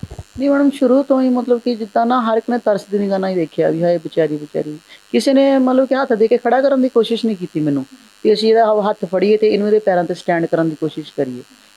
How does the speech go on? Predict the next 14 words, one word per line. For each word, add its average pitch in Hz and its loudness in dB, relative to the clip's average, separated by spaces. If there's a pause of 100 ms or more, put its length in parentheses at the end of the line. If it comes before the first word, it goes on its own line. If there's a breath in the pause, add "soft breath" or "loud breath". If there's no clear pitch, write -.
(120)
ਇਹ 240 2
ਕੰਮ 247 0
ਕਿਸੇ 220 -2
ਨੇ 180 0
ਨਹੀਂ 165 0
ਕੀਤਾ। 143 -8 (260)
ਇਹ 202 0
ਮੇਰੇ 220 0
ਪਰਮਾਤਮਾ 180 0
ਨੇ 185 0
ਜਾਂ 180 2
ਕਹਿ 180 2
ਲਓ 185 2
ਮਾਲਕ 180 -4